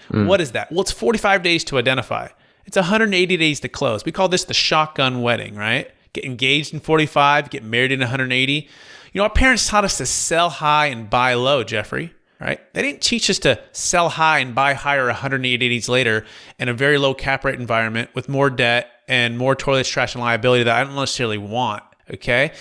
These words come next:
Speaker 2: so what's the alternative to that? Well, I'm gonna tell you a story to illustrate this, and this is what maybe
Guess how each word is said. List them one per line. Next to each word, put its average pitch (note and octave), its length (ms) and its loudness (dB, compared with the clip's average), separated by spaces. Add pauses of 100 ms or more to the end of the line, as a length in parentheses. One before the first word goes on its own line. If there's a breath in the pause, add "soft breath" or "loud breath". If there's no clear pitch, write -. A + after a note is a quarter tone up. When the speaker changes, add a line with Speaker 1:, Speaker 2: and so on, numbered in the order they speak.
(160 loud breath)
Speaker 2:
so F#3+ 320 2
what's E3 320 -2
the A#3 80 2
alternative G3 360 0
to B2+ 40 -2
that? A#2+ 140 0
Well, D#3 180 4
I'm D#3+ 80 0
gonna F3 80 2
tell F#3+ 160 0
you E3 60 2
a C#3 40 0
story F3 300 2
to C#3+ 180 -2
illustrate D#3 460 0
this, A2+ 220 -2
and C3+ 100 -2
this C#3+ 100 0
is C#3+ 80 -2
what C3 200 -2
maybe C3 340 0